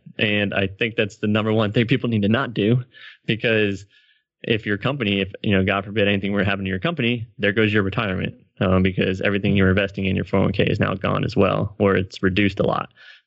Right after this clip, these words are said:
Um, so if you get laid off, maybe the company's not doing well, the stock's not doing well, you've been investing the whole time, and now your stock's basically worthless, and you just lost your job. That's, that's a bad place to be in.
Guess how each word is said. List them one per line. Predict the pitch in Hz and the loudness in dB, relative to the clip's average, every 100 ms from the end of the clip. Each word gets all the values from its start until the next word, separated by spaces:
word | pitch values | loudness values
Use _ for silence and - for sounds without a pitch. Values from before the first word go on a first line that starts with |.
| _ | _
Um, | - 92 92 | -2 -2 0
so | 107 | 0
if | 107 | 2
you | |
get | 101 | 2
laid | 107 107 | 2 2
off, | 104 120 113 | 2 0 0
maybe | 104 | -2
the | 101 | -2
company's | 110 107 | -2 -2
not | 101 92 | -2 -2
doing | 92 113 104 | 0 2 2
well, | 98 101 | 2 2
the | 101 95 | 2 -2
stock's | - 107 107 | -2 -4 -4
not | 104 98 | -8 -6
doing | 101 98 | -4 0
well, | 95 98 95 - | 2 0 -2 -6
you've | 113 110 | -2 0
been | |
investing | 101 101 117 104 95 | 0 0 -2 -2 -2
the | |
whole | 92 95 | 0 0
time, | 90 95 | 0 0
and | 95 | 0
now | 98 | 0
your | 95 | -2
stock's | - 104 98 | -2 -4 -4
basically | - 98 101 | -4 -4 -4
worthless, | 104 107 113 104 98 | 0 2 2 2 2
and | 104 | 2
you | 101 | 4
just | 95 95 | 4 2
lost | 95 - | -2 -2
your | 92 | -2
job. | 101 98 | 0 2
That's, | 98 95 - - | 2 0 -4 -6
that's | 104 | -2
a | 98 | 0
bad | 98 95 | 0 0
place | 95 104 | -2 -2
to | - | -2
be | 104 107 | 2 2
in. | 98 | 2